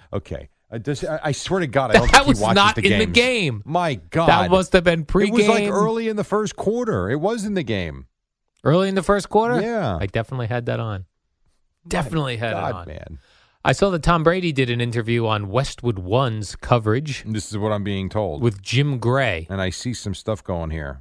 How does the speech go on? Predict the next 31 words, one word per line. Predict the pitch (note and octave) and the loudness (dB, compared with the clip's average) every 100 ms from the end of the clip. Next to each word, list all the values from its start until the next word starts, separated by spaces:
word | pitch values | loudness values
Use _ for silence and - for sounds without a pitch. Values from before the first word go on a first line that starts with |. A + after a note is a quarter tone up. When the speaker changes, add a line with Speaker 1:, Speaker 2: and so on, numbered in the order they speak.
| C#2 | -10
Speaker 1:
but | F#2+ G2 | -8 -6
the | G2+ F2+ | -6 -6
cuts | - A#2+ - | -2 -2 -2
are | |
too | - A2 F2 | -8 -6 -4
long. | F2 C#2+ | -4 -6
I | C2+ | -10
can't | D2+ C#2+ | -14 0
Speaker 2:
Too | D#3 | 2
Speaker 1:
play | C3 | 2
it. | |
Speaker 2:
long. | A2+ G2+ - | 0 -2 -2
Well, | G3+ | 0
I'll, | D#3+ C#3 C3+ A#2+ | 0 0 0 0
uh, | G2 F#2+ G2 - - | 0 -2 -6 -10 -2
I'll, | A2+ G#2+ G2+ G2+ | 0 0 -2 -6
uh, | |
sum | F#2 - B2 | -6 -2 0
it | A2 | 2
up | A2+ - | -2 -4
for | G2 | -6
you. | F2 D2+ - | -6 -8 -8
He | C#3 C#3+ | -6 -4
said | C3+ G#2+ | -2 -2
that | G#2+ F#2+ | -2 -2
he | A2+ | -2
is, | G#2 F#2+ | -2 -2
uh, | G2+ - | -4 -2
open-minded | E3+ F3 - D3+ B2+ C3 D#3 D3+ B2 E2 - _ _ _ _ _ _ _ _ | 0 0 2 0 0 -2 0 -2 -2 -6 -10 _ _ _ _ _ _ _ _
to | - A2 | -6 -4
the | G#2 G#2 F#2+ | -2 -2 -2